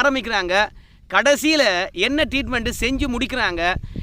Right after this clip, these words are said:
இதெல்லாம் செஞ்சு முடிச்ச பிறகு கூட அவங்கள ஏன் காப்பாற்ற முடியல அப்படின்ற விஷயத்த நம்ம மருத்துவத்துறை அமைச்சர் வந்து சொல்றாரு. அதாவது, இந்த விஷ சாராயம் குடிச்சவங்களாம் என்ன பண்ணான்னு கேட்டீங்கன்னா, "எனக்கு ஒண்ணும் ஆகாது" அப்படின்னு சொல்லிவிட்டு வீட்டிலே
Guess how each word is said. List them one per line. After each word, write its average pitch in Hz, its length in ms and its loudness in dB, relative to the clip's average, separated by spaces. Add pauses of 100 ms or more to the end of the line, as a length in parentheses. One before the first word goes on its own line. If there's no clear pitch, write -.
(120)
இதெல்லாம் 208 460 2
செஞ்சு 277 400 -2
முடிச்ச 262 300 -2
பிறகு 262 360 0
கூட 240 520 4 (280)
அவங்கள 190 260 0
ஏன் 247 240 2
காப்பாற்ற 262 520 2
முடியல 220 440 0 (140)
அப்படின்ற 175 340 -4
விஷயத்த 202 480 2
நம்ம 185 200 -4
மருத்துவத்துறை 220 580 0
அமைச்சர் 196 220 -2
வந்து 175 200 -6
சொல்றாரு. 214 640 2 (880)
அதாவது, 214 840 2 (340)
இந்த 165 240 -6
விஷ 214 300 2
சாராயம் 269 380 2
குடிச்சவங்களாம் 254 520 0
என்ன 269 40 4
பண்ணான்னு 240 280 0
கேட்டீங்கன்னா, 185 500 -2
"எனக்கு 220 320 -2
ஒண்ணும் 269 300 4
ஆகாது" 226 600 2 (260)
அப்படின்னு 190 320 0
சொல்லிவிட்டு 202 720 0
வீட்டிலே 262 400 0